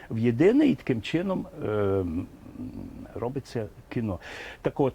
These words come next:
перфорація там подерта, і, відповідно, <clears throat> дідівським методом треба то оцифровувати, е, через, е,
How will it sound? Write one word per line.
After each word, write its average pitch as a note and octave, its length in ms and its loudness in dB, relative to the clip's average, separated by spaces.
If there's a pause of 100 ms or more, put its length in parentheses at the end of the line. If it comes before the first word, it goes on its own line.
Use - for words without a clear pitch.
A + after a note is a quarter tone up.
(100)
перфорація C#3 580 2
там C3+ 160 0
подерта, G#2+ 500 0
і, G#2+ 540 0 (320)
відповідно, D#3 720 -2 (220)
<clears throat> - 20 -14 (460)
дідівським A#2 800 4
методом D3+ 440 2
треба B2+ 300 0
то A#2+ 160 2
оцифровувати, G2+ 880 2 (520)
е, F#2+ 840 4 (220)
через, C#3 640 2 (260)
е, - 40 -8